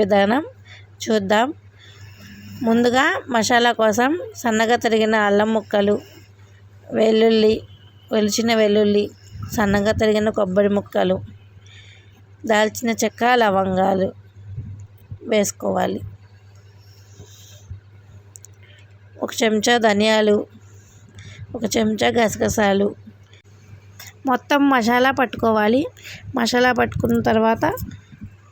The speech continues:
మష్రూమ్ని బాగా క్లీన్ చేసేసాను. సన్నని ముక్కల్లా కట్ చేసేసుకోవాలి.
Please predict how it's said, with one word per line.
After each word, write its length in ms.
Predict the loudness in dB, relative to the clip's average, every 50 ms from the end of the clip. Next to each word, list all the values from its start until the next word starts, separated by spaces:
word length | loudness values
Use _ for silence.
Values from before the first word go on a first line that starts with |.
| -20 -20 -20 -20 _ -20 -12 -6 -2
మష్రూమ్ని 540 | 0 0 0 0 0 0 2 2 2 2 2 2 2 2
బాగా 320 | 2 2 2 2 2 0 0 0
క్లీన్ 260 | 2 2 2 2 2 2 4
చేసేసాను. 640 | 4 4 4 4 2 2 2 2 0 0 2 2 0 -2 -4 -6 -14 -20 -20 -20 -20 -18 -10 -8 -4 -2
సన్నని 400 | 0 0 2 2 2 2 2 2 0
ముక్కల్లా 380 | 0 -2 -2 -2 0 0 0 0 0 -2
కట్ 160 | -4 -4 -2 -2 -2
చేసేసుకోవాలి. 880 | -2 -2 -2 -4 -6 -6 -6 -6 -4 -2 -2 0 0 0 0 -2